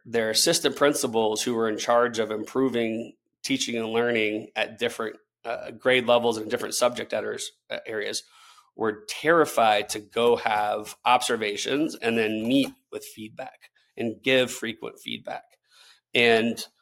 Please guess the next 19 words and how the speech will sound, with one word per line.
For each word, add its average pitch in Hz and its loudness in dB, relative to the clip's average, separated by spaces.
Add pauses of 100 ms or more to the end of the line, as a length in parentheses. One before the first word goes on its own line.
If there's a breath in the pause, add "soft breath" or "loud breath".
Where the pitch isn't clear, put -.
(240)
once 160 2
they 143 0
got 139 6
over 127 6
the 104 0
hump 131 2
and 120 -2
it 120 -6
became 120 -4
something 113 -2
not 120 4
scary, 117 -2
both 113 0
for - -10
the 107 -8
teacher - -6
and 127 0
the 120 -2
administrator, 104 -2